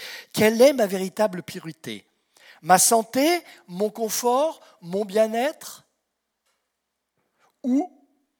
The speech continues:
le salut de mon âme ? C'est-à-dire, sur quoi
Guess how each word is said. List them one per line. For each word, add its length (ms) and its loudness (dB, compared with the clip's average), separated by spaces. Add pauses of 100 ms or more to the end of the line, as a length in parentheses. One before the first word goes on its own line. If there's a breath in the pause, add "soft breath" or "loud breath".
(140)
le 100 -8
salut 260 -8
de 80 -18
mon 200 -14
âme ? 200 -12 (1160 soft breath)
C'est-à-dire, 380 -2 (180 loud breath)
sur 400 -2
quoi 480 2